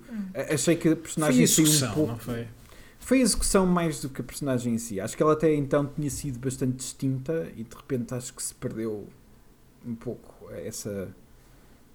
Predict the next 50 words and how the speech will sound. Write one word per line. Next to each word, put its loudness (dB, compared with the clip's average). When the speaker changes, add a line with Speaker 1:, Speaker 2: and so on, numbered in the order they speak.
Speaker 2:
essa -8
separação, -6
acho -16
eu. -2
Speaker 3:
E -2
tu, -2
Beatriz, -4
o -10
que -4
é -4
que -4
achas, -4
o -18
que -2
é 2
que -2
achas 0
da 0
Jinx -6
e -12
da -6
representação -8
da -6
Jinx? -12
Speaker 1:
Para 2
mim 4
a 0
Jinx -4
é -2
a -2
minha -6
favorita. -8
Silk 0
também, 0
Speaker 2:
Não. -2
Speaker 1:
mas 6
eu 10
gosto 2
imenso 2
da 0
Jinx 0
e 2
aquilo 2
que -6
o -6
Canelo 0
estava -6
a -2
Speaker 2:
A 0
Speaker 1:
dizer 2